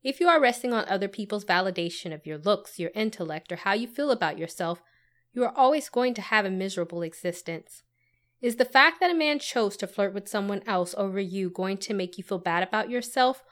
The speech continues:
Or is the fact that your ex-boyfriend chose her over you gonna make you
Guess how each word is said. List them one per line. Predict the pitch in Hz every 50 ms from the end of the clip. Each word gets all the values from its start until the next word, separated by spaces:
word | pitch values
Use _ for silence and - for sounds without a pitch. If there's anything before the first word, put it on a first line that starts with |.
| _ _ _ _ _ _ _
Or | 254 254
is | 254 226 226 226
the | - 226
fact | 233 247 233 233 233 -
that | 247 220 214
your | 220 220
ex-boyfriend | - - 196 - - - - 185 185 190 190 - - 214 202 196 202
chose | 196 - - 208 196 196 -
her | - - 208 202 -
over | - 190 190 185 185
you | 190 185 175 190 202 202 196
gonna | 190 185 185 180
make | 175 180 180 180 -
you | - 190 180 170